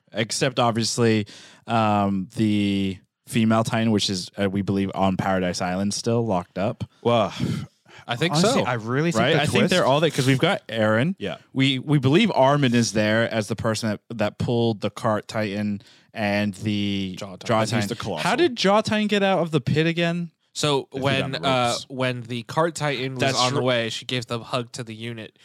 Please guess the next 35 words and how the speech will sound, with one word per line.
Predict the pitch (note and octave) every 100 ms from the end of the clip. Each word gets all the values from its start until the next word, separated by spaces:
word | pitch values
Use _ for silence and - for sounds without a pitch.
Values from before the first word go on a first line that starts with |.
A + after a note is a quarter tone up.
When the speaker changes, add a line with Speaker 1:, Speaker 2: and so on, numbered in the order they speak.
| -
Speaker 1:
And | A2+
the | A#2
Speaker 3:
who | A#2+
Speaker 1:
unit | C3
Speaker 3:
gets | -
her |
Speaker 1:
came | B2+
to | G#2
Speaker 3:
cart | C3
Speaker 1:
save | A#2
Speaker 3:
supply. | G2+ F#2 A2+
Speaker 1:
them. | F#2+
Speaker 3:
She's | A2+
like, | G#2 -
"Follow | - E3 C#3
the | A#2+ A2
beardy | A2 B2+ A#2+
shady | A#2 A#2 A2 G2+
guy." | G2+ G2+ G#2 -
Speaker 1:
Right. | G2 F#2+ F2+ - _
Speaker 3:
Yeah. | G#2 F2+
Speaker 1:
So, | - C3+ A#2+
so | - C#3+
they're | B2 D3 G#3+ G#3
all | E3+ A#2+
there. | G#2+ G2+ G2 G2+ -
Then | A#2 A#2
you've | A#2
also | C3 C3 - B2 A#2 -
got | A2+ A2 G#2+ G#2 G#2 - - - - - _ _ _ _ _ _ _
Beast | B2+ D3+ -
Titan | D#3+ D3
is | C3+ -
somewhere. | A#2+ A2 G#2 G2 G2 G2+ G#2+ -
Speaker 2:
Yeah. | E2